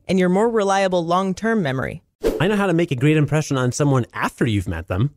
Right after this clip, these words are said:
Speaker 1: Me too, and one of our sponsors can help.
Speaker 2: We're talking about Love Pop.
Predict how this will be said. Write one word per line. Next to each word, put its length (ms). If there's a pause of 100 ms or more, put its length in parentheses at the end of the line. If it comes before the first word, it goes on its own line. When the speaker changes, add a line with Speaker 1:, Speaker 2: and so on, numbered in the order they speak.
Speaker 1:
Me 160
too, 500
and 120
one 120
of 40
our 100
sponsors 500
can 120
help. 320 (200)
Speaker 2:
We're 100
talking 300
about 260
Love 400
Pop. 340